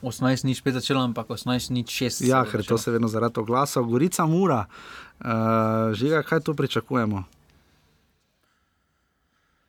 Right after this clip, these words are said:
Speaker 1: V naši ligi
Speaker 2: Težko karkoli reči.
Speaker 1: Težko karkoli
Speaker 2: Tisti,
Speaker 1: reči.
Speaker 2: ki letos zmaga Nostradamus, je genij, ne. Eh,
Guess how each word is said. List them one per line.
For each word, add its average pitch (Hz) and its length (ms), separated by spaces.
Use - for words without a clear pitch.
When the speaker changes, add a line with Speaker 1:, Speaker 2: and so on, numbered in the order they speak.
Speaker 1:
V - 20
naši 147 400
ligi 135 520
Speaker 2:
Težko - 340
karkoli 110 380
reči. 107 260
Speaker 1:
Težko 135 340
karkoli 123 360
Speaker 2:
Tisti, 117 180
Speaker 1:
reči. 117 80
Speaker 2:
ki 127 80
letos 120 240
zmaga 120 260
Nostradamus, 117 720
je 113 80
genij, 113 320
ne. 104 120
Eh, - 100